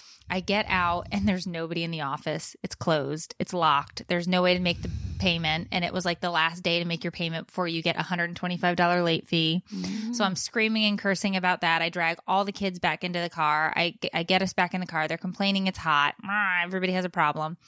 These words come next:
Speaker 1: We get home and it literally was s-, just, it, I just couldn't take it anymore. Like, just this, this, the,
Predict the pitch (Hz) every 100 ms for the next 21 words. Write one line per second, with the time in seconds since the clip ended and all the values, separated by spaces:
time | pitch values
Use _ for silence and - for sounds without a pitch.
0 | - - - - _ 202 202 220 196 208
1 | 175 175 190 _ _ _ - _ _ _
2 | _ _ _ _ _ _ _ - 214 214
3 | 196 185 190 190 - _ _ _ _ -
4 | 233 220 220 214 208 202 190 180 185 165
5 | - - - - - - 196 - - _
6 | - _ _ _ _ _ _ - 127 -
7 | - 226 214 - 233 196 185 175 175 156
8 | 151 156 113 180 185 196 - - - -
9 | 196 - 202